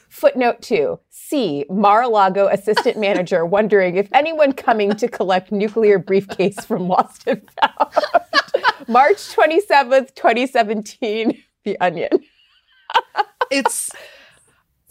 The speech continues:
Speaker 2: Again,
Speaker 1: so good.
Speaker 2: do yourself a favor. We don't often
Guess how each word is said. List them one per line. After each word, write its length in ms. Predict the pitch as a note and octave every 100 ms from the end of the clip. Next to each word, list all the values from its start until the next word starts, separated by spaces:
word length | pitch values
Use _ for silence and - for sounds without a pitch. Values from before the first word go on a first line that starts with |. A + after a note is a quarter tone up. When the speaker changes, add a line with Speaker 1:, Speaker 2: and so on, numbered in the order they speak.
| - B3+
Speaker 2:
Again, 200 | A#3+ D#4
Speaker 1:
so 440 | D#4+ D#4+ D4+ C4+ A3+
good. 560 | A#3+ D4+ D4 A3+ E3+ D#3
Speaker 2:
do 160 | C#4 D4
yourself 500 | D#4 C#4 B3+ B3+ C4
a 80 |
favor. 580 | F#3+ G#3 G#3 G#3 G3+ G3 A3+
We 200 | A3+ A3+
don't 420 | F3+ A#3 A#3+ -
often 680 | F3+ F3+ - G#3+ G3 G3 G3